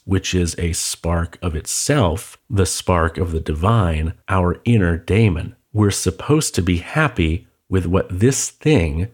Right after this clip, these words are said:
drives us towards. And I promise you that it's not driving us towards just being happy with whatever happens in the world. We're not supposed to be happy when our dog dies. We're not supposed to just suck it up and smile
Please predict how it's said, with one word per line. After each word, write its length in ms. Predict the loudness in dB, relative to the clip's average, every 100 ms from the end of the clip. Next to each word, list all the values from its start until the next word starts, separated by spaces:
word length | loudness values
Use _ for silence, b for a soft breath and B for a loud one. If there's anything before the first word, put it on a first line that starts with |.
| _
drives 480 | -2 2 2 2 2
us 220 | 2 0
towards. 760 | -4 0 2 2 -2 -8 -10 -12 _ -2
And 160 | 2
I 140 | 2 2
promise 640 | 0 0 2 4 2 0
you 280 | -4 -6 -8 _
that 140 | 0
it's 180 | 0 2
not 260 | 2 2 2
driving 460 | 0 2 2 2
us 180 | 0 -2
towards 720 | -4 2 4 4 2 -2 -10 -10
just 380 | 0 2 2 2
being 300 | 2 4 2
happy 640 | 0 0 0 0 -2 -4 -6 -2
with 160 | 0
whatever 340 | 2 2 2 0
happens 540 | 0 -2 0 -2 -2
in 60 | -2
the 100 | 0
world. 460 | 2 2 0 -6 -18 _ 2
We're 120 | 4
not 200 | 4 0
supposed 440 | -4 0 0 2
to 60 | 2
be 140 | 0
happy 720 | 0 0 0 0 -2 -2 -6 _
when 180 | 0 2
our 140 | 2
dog 360 | 2 4 4 2
dies. 600 | -2 -2 -6 -8 -10 -10 0
We're 140 | 2
not 200 | 4 2
supposed 400 | -2 0 0 0
to 80 | -2
just 420 | 0 0 0 -6 -14 -10
suck 380 | -2 0 0
it 80 | 0
up 180 | 0 0
and 140 | -2
smile 760 | -2 -2 0 2 4 4 2